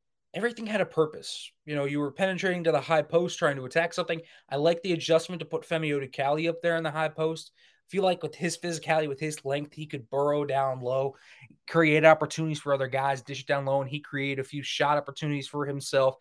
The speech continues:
and opportunities for others. But everything felt just deliberate.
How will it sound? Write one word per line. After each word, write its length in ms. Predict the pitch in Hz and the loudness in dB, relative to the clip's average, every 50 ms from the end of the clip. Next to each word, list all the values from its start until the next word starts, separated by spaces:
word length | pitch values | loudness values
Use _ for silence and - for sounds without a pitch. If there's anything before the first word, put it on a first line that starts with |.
| - - - - - - | -8 -20 -20 -18 -10 -8
and 180 | 143 147 143 | -6 -2 2
opportunities 560 | 147 143 139 143 139 - 156 147 143 143 135 - | 2 2 2 0 -4 -4 -4 -6 -4 -4 -6 -2
for 160 | 135 127 131 | 2 2 2
others. 320 | 131 143 143 139 - - _ _ _ _ _ _ _ _ _ _ _ _ _ _ _ _ _ _ _ _ _ - | 2 2 0 -4 -6 -10 _ _ _ _ _ _ _ _ _ _ _ _ _ _ _ _ _ _ _ _ _ -6
But 100 | 165 165 - | -6 -6 -4
everything 420 | - 185 196 214 208 208 247 220 208 | -2 0 0 0 0 0 -4 -4 -4
felt 420 | - - - 190 185 165 - - | -6 -4 0 2 2 2 2 0
just 220 | - 156 147 - - | -4 -4 -4 -2 -2
deliberate. 520 | 156 135 123 131 139 135 - - - | -2 -2 0 0 -2 -2 -2 -6 -14